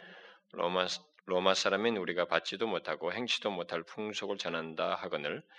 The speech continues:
우리가 일제히 일어나 송사하니, 상관들이 옷을 찢어 벗기고 매로 치라 하여,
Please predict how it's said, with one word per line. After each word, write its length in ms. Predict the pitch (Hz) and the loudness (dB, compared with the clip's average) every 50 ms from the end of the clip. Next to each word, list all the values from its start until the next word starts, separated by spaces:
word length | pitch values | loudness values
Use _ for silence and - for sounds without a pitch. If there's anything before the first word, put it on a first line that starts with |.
| - - - _ _ - | -20 -20 -20 _ _ -8
우리가 360 | - 90 90 92 92 92 90 | -2 2 4 6 8 8 8
일제히 440 | 87 85 87 85 - 95 87 87 85 | 8 8 4 2 2 4 4 4 4
일어나 460 | 80 85 85 82 85 87 92 98 107 | 4 2 0 0 0 2 2 2 2
송사하니, 920 | 104 - - 90 90 90 85 - 87 80 80 82 80 82 85 82 80 82 | 2 0 0 0 -2 -2 -2 0 0 0 0 -2 -2 -4 -4 -4 -4 -4
상관들이 680 | - - 85 87 87 87 87 85 85 85 85 90 92 87 | -4 -2 -2 0 2 4 4 4 4 2 2 2 2 2
옷을 460 | 80 82 82 - 92 85 85 85 - | 2 2 0 0 0 -2 -6 -8 -8
찢어 460 | - - - - 90 87 87 82 - - - | -10 -12 -8 -6 -4 -2 -2 -2 -4 -6 -10
벗기고 600 | 95 90 - - 87 82 85 85 90 107 117 120 | -12 -12 -10 -8 -8 -6 -4 -2 -4 -4 -4 -6
매로 380 | - - 82 82 82 82 85 | -4 -4 -2 -2 -2 -4 -4
치라 300 | - - - - - - | -4 -4 -4 -2 -2 -2
하여, 220 | - 87 85 - | -2 -4 -6 -8